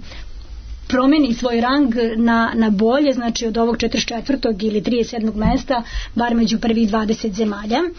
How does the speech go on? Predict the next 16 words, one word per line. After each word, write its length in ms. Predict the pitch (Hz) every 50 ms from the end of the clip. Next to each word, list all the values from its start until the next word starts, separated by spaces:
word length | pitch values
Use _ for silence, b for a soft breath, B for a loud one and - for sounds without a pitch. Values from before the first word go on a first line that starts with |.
| B B B B B B -
A 220 | 233 220 220 233
što 180 | 226 - - 226
se 160 | - - 226
tiče, 400 | - - 294 320 320 - - 302
e, 260 | 294 269 247 247 247 - 247 220 214 214 208 208 -
toga 460 | - 262 254 277 302 277 294 269 233 -
šta 400 | - - - - 269 269 254 - - - - - -
izvozimo 840 | 269 247 247 233 247 285 339 320 247 214 226 220 220 233 302 330 302 -
trenutno 440 | - - 233 233 233 226 - - 226
u 40 | -
Kinu, 320 | - - - 294 339 330
znači 240 | 262 233 226 - -
za 120 | 190 226 214
prošlu, 400 | - - 247 247 269 - 240 226
pretprošlu 440 | - 247 233 220 226 - - -
godinu, 440 | - 226 233 269 294 339 339 330 302